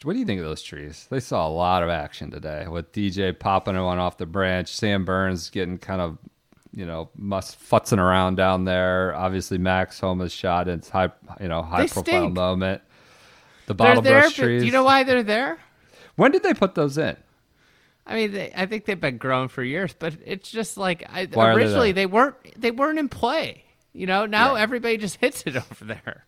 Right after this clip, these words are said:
Speaker 1: I mean, that, that was another thing Homa said afterwards. He's like, "I mean, that's kinda what you aim for.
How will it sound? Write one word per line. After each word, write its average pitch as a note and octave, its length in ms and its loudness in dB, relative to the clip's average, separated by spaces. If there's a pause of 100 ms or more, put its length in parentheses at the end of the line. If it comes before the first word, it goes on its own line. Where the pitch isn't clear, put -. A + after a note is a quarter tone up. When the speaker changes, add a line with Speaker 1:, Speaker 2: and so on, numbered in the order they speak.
(640)
Speaker 1:
I D#3+ 120 4
mean, F3 140 8
that, C3 280 6
that B2 100 8
was B2 160 6
another D3 240 6
thing G2 140 2
Homa G2 220 -2
said A2 260 0
afterwards. - 540 -2
He's G2 120 -10
like, F#2+ 220 -4
"I G2 80 -4
mean, G2+ 320 0 (400)
that's - 160 -14
kinda C#3 240 0
what A#2 140 2
you G#2+ 80 0
aim D#3 260 0
for. - 340 -16